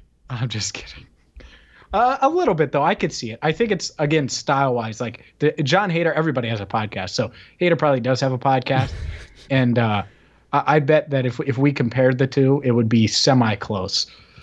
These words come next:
Speaker 1: So I get that, and I don't think you should be offended by it because John Hader is, uh,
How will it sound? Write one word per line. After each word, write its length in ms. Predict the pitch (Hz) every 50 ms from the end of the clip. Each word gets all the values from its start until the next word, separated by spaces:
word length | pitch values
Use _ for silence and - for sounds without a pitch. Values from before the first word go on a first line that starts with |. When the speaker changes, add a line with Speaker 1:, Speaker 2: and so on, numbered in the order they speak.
| - -
Speaker 1:
So 340 | - - 202 185 175 175 180 -
I 120 | 190 247
get 220 | 226 185 160 -
that, 240 | - 143 131 139 143 -
and 100 | 151 143
I 80 | 139 139
don't 240 | 135 160 175 160
think 180 | - 165 147 131
you 80 | 131 135
should 180 | - - 131
be 100 | 120 127
offended 420 | 120 113 - - 165 170 160 131 113
by 200 | 120 110 113 123
it 120 | 123 -
because 300 | - 120 - - 117 107
John 300 | - - 131 135 143 127
Hader 400 | 113 123 151 170 143 113 101 - - _ _ _ _ _ _ _ _ -
is, 320 | 123 120 113 104 101 120
uh, 360 | 117 110 110 107 104 95 -